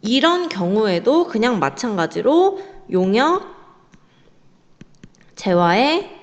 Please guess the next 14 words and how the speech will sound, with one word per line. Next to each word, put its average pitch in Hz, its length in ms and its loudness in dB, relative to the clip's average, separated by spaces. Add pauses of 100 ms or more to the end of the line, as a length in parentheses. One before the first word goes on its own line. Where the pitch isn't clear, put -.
(840)
공급으로 185 1040 0
보게 165 260 -6
됩니다. 156 540 -10 (2750)
반대로 202 920 2
얘 240 300 6
C사업자 359 600 0
같은 220 240 -2
경우는 180 500 -4 (240)
준 202 260 0
거잖아요. 220 600 -2 (320)
보세구역 190 560 0
안으로 180 240 -2
준 170 220 -6
거잖아요. 170 580 -4